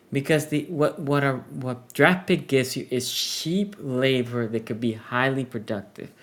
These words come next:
right? So what you do when you, let's say you trade two first rounds for Jefferson and two seconds and you get Jefferson, you're not only acquiring Jefferson, you're investing a chunk of money here on your cap. Lamar has another chunk of money, right?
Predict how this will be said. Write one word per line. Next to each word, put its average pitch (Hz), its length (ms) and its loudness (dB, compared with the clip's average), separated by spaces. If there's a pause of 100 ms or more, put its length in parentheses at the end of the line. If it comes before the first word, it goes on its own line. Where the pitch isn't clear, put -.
(180)
right? 139 260 0 (340)
So 139 180 4
what 135 360 2
you 160 240 4
do 156 240 4
when 139 220 6
you, 135 360 2
let's 135 140 -4
say 147 80 -2
you 131 100 -2
trade 127 320 -2
two 135 140 -2
first 123 300 -2
rounds 120 220 0
for 117 120 -6
Jefferson 117 480 -2
and 110 160 -4
two 123 80 -2
seconds 113 400 -4
and 107 100 -6
you 107 80 -6
get 113 180 -2
Jefferson, 135 360 0 (300)
you're 165 140 6
not 220 220 6
only 170 300 2
acquiring 135 560 2
Jefferson, 127 520 0 (360)
you're 135 400 6 (1300)
investing 151 680 4
a 139 60 4
chunk 151 420 0
of 208 120 4
money 131 360 0
here 120 460 -2
on 127 160 -4
your 127 140 -2
cap. 107 380 -6 (160)
Lamar 123 400 2
has 160 200 0
another 135 380 2
chunk 165 320 -2
of 147 100 -2
money, 113 360 -2
right? 147 260 0